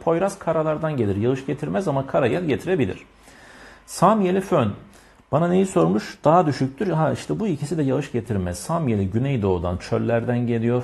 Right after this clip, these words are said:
Fön de biliyorsunuz zaten. Ee, sıcak estiği için, dağı aşarak aşağı indiği için, havayı ısıttığı için, bağın nemi düşürdüğü için yağış ihtimalini düşürür. Cevabım C. E, lodos yağış getirir zaten. Geçen de bununla ilgili canlı yayın yapmıştım.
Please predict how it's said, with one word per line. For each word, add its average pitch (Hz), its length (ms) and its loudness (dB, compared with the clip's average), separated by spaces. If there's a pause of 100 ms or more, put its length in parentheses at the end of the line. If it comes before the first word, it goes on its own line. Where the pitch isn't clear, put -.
Fön 95 300 -2
de 110 300 0
biliyorsunuz 85 680 -6
zaten. 80 380 -2 (680)
Ee, 98 240 0
sıcak 120 400 -2
estiği 95 360 -2
için, 90 300 -2
dağı 107 240 2
aşarak 101 380 -4
aşağı 90 400 -4
indiği 85 380 -6
için, 175 240 -2 (480)
havayı 120 260 2
ısıttığı - 340 -4
için, 104 360 -2
bağın 147 240 4
nemi 110 220 2
düşürdüğü 95 360 -2
için 151 200 -2
yağış 107 260 0
ihtimalini 92 380 -4
düşürür. 117 420 -2
Cevabım 107 600 0
C. 95 200 -2 (760)
E, 120 120 4
lodos 185 360 2
yağış 180 260 0
getirir 180 280 -2
zaten. 101 380 -2
Geçen 110 260 -2
de 98 100 0
bununla 104 160 0
ilgili 113 200 0
canlı 104 200 2
yayın 95 220 2
yapmıştım. 95 640 -4